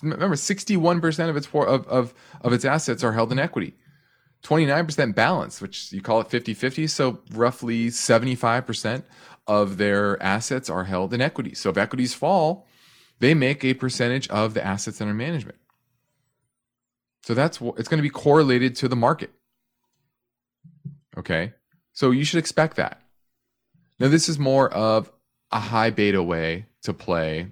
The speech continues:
the equity markets. In fact, its beta is one point four, meaning it's about f-, uh, it's about forty times more volatile than the overall market. Now, forty sounds big, but it's not really that big, one point four. So if the market drops one percent,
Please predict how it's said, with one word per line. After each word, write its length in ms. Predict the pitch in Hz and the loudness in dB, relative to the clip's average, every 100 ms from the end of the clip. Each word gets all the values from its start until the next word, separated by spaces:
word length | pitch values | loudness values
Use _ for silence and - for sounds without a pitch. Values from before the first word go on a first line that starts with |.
| - | -6
the 100 | 101 | -2
equity 300 | 76 - 95 | -2 -4 -6
markets. 440 | 98 127 - - 101 | -4 -6 -8 -12 -6
In 80 | |
fact, 380 | 95 92 98 - _ _ _ _ _ _ _ _ _ - | 0 0 0 -12 _ _ _ _ _ _ _ _ _ -8
its 140 | 95 | 0
beta 220 | 117 147 | 2 4
is 120 | 107 | 2
one 200 | 101 117 | 2 2
point 300 | 117 127 95 | 2 -2 -2
four, 280 | - 156 107 | 2 4 6
meaning 220 | 85 95 | 4 2
it's 140 | 95 107 | 0 0
about 200 | 98 - | -2 -2
f-, 320 | - - - _ _ _ _ _ | -10 -20 -20 _ _ _ _ _
uh, 140 | 95 82 | -6 -6
it's 120 | 104 | -2
about 340 | 107 87 - _ | 0 0 -4 _
forty 540 | - - 143 151 151 139 | -20 -2 4 4 2 -2
times 760 | - 180 185 143 98 95 107 | -6 0 2 4 2 0 -4
more 360 | 101 104 117 113 | -4 2 2 2
volatile 500 | 101 101 104 101 98 | 2 2 2 -2 -6
than 120 | 95 | -4
the 60 | 85 | -4
overall 300 | 85 87 87 | -4 -2 0
market. 320 | 90 85 - _ _ _ _ _ - | -2 -2 -8 _ _ _ _ _ -16
Now, 80 | |
forty 240 | 82 98 87 | -2 -2 0
sounds 280 | 82 76 - | -4 -8 -2
big, 260 | 117 76 | -2 -2
but 80 | 95 | -6
it's 140 | 104 | -4
not 80 | 143 | 0
really 140 | 113 95 | 2 2
that 120 | 85 | 0
big, 180 | 104 85 | -2 -2
one 140 | 98 | -4
point 220 | 98 90 | -2 -4
four. 160 | - - | -6 -6
So 120 | 95 | -6
if 100 | 85 | -4
the 80 | 90 | -2
market 360 | 90 110 - - | 0 0 -2 -2
drops 320 | 113 104 - | 0 0 0
one 180 | 101 95 | -2 -2
percent, 420 | 101 202 139 | -2 0 0